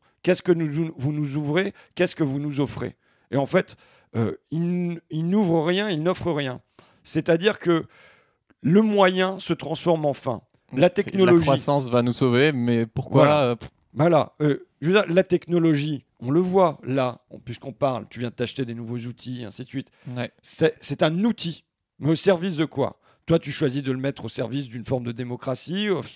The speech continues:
Speaker 1: au service d'un nouveau média, au service d'un, d'un, d'un partage de la connaissance.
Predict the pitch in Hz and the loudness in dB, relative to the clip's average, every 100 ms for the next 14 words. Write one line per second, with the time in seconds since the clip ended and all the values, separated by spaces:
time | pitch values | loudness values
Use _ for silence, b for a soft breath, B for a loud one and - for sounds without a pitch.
0 | - 139 - 127 127 135 117 123 120 123 | -10 -8 -4 -4 -4 -6 -8 -8 -8 -6
1 | 117 110 143 180 b b b 139 135 151 | -8 -4 -2 -2 b b b -6 -2 -2
2 | 143 139 - 117 117 - 123 113 147 - | -2 -6 -10 -12 -12 -8 -8 -2 -2 0
3 | 151 139 135 - 151 156 170 139 - | 0 0 -4 -4 -6 -4 -4 -6 -10